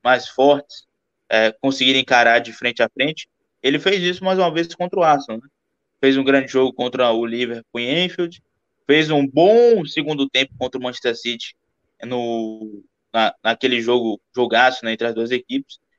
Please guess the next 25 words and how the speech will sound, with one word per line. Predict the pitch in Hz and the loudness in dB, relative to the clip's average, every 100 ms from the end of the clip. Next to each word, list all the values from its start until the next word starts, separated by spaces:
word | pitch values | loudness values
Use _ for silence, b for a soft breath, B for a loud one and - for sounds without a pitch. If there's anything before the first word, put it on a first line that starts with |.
| _ | _
e | - | 2
ontem | 190 190 190 | 4 4 2
contra | 196 196 | 0 4
o | 175 | 6
Arsenal | 160 165 175 170 | 6 4 0 -4
não | 185 | -4
comeu | 180 165 165 | -2 2 4
reggae, | 151 151 147 | 4 4 2
não. | 135 131 - _ _ _ _ | 0 -2 -6 _ _ _ _
Fez | 135 135 | 2 2
um | 135 | 0
jogo | 120 135 135 131 117 - - | 2 2 2 0 -4 -10 0
bastante, | 123 127 131 139 - 143 127 113 101 _ _ _ _ - | 0 0 -2 -4 -2 0 0 -4 -12 _ _ _ _ 2
bastante | 120 - - 139 139 135 | 2 2 -2 -2 -4 -8
nítido, | 123 143 147 135 113 107 _ _ _ _ | -4 -4 -4 -6 -8 -8 _ _ _ _
né, | 117 | 0
bastante | 110 117 131 135 | 2 0 -2 -2
respeitável | 143 135 123 117 117 113 120 123 | -4 -2 -2 2 2 4 2 -2
contra | 123 123 127 120 | -2 0 2 2
os | 117 117 | 2 -4
Gunners. | - 117 120 139 147 - _ _ _ - | 0 2 2 -2 -10 -18 _ _ _ 2
E | |
é | 139 | 4
esse | 147 - - 165 | 4 0 -2 -2
o, | 147 131 120 | 0 -2 -2